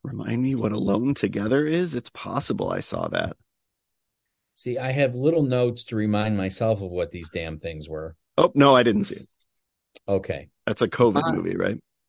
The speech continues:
Speaker 2: Mi-, yes, very definitely. Mind Cage.
Speaker 1: <laughs> No.
Speaker 2: I thought maybe you would have because Malkovich is in it.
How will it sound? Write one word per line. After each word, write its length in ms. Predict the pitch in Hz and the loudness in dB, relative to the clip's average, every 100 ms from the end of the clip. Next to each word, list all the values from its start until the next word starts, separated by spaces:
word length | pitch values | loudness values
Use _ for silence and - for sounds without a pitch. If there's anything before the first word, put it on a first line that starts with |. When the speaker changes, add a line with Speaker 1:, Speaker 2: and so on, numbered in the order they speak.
| _ _ | _ _
Speaker 2:
Mi-, 280 | 110 135 135 | -2 0 -2
yes, 440 | 110 101 82 - - | 0 0 0 -4 -14
very 280 | 90 95 92 | -4 0 0
definitely. 460 | 87 82 85 73 - - | 0 -4 -6 -12 -12 -2
Mind 500 | 107 123 131 113 95 | 0 2 2 0 0
Cage. 540 | 95 78 69 - - _ _ _ _ _ | -2 -4 -6 -16 -20 _ _ _ _ _
Speaker 1:
<laughs> 520 | - - - 127 151 139 135 143 143 127 | -8 -8 -2 2 4 4 6 6 6 6
No. 380 | 104 90 - - _ _ _ _ _ _ _ _ _ _ _ _ - | 4 2 -4 -10 _ _ _ _ _ _ _ _ _ _ _ _ -2
Speaker 2:
I 180 | 113 110 | 2 4
thought 300 | 127 120 113 | 4 4 4
maybe 340 | 123 123 123 | 4 4 2
you 200 | 117 113 | 0 2
would 180 | 107 107 | 4 4
have 200 | 101 98 | 4 2
because 380 | 107 98 107 95 | -6 -4 -4 -2
Malkovich 600 | 98 92 95 85 85 78 | 0 2 0 0 -2 -2
is 140 | 78 | -4
in 140 | 80 | -4
it. 120 | 69 | -4